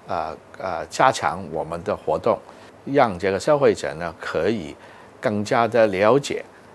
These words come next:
这个大湾区。第一，大湾区是什么？大湾区其实是一个对海外的旅客来讲是一个蛮新的名字哈。但是我们最重要的是要把这个产品做好，打造一些，啊，特色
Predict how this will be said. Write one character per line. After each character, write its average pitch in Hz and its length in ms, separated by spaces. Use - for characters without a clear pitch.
这 123 120
个 120 120
大 104 240
湾 110 200
区。 113 240
第 90 280
一， 90 60
大 101 180
湾 113 160
区 110 180
是 90 80
什 - 180
么？ 76 220
大 104 120
湾 127 120
区 135 160
其 - 120
实 104 100
是 117 180
一 113 160
个 85 220
对 131 200
海 90 280
外 107 120
的 113 100
旅 92 160
客 101 180
来 80 180
讲 - 320
是 101 160
一 107 60
个 104 100
蛮 87 260
新 123 320
的 117 120
名 82 240
字 - 240
哈。 - 180
但 139 160
是 135 220
我 95 140
们 98 180
最 135 160
重 123 300
要 113 220
的 - 160
是 - 280
要 156 160
把 87 320
这 110 120
个 110 120
产 - 300
品 117 200
做 92 220
好， - 240
打 87 200
造 123 200
一 117 200
些， 98 360
啊， 90 320
特 135 220
色 113 300